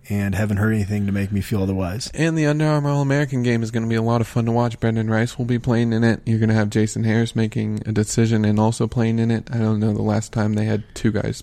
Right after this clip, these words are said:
Speaker 2: playing in it. I know they had two guys go in twenty seventeen,
Speaker 1: Yeah.
Speaker 2: but, uh, Van Diest was injured at the time.
Speaker 1: And you've got Devin Grant playing in the All-American Bowl in San Antonio. So, uh, three Buffs playing in, in,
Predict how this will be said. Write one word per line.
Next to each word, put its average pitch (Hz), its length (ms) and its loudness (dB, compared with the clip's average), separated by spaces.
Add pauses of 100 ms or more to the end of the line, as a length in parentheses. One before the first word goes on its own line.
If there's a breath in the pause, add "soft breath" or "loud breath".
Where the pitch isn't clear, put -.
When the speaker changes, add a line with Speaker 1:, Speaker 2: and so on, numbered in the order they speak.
(100)
Speaker 2:
playing 123 340 2
in 104 140 0
it. 85 60 -2
I 101 100 -2
know 110 140 0
they 110 140 2
had 104 120 -2
two 110 140 0
guys 95 240 -2
go 107 280 2
in 104 80 -6
twenty 104 260 -6
seventeen, 107 500 0
Speaker 1:
Yeah. - 80 -2 (260)
Speaker 2:
but, - 60 -4
uh, 117 180 -2 (280 loud breath)
Van 107 180 6
Diest 104 260 4
was 95 140 -2
injured 101 300 -4
at - 100 -8
the - 60 -10
time. - 240 -8
Speaker 1:
And 117 100 0
you've 113 120 2
got 113 180 0
Devin 113 260 2
Grant 117 400 0
playing 107 340 2
in 104 80 4
the 104 260 2 (500 loud breath)
All-American 120 560 2
Bowl 143 460 0 (100)
in 113 140 0
San 110 200 2
Antonio. 110 500 2
So, 107 380 0 (100)
uh, 104 220 -2
three 123 220 0
Buffs 127 340 0
playing 107 220 0
in, 104 200 2
in, 107 260 -2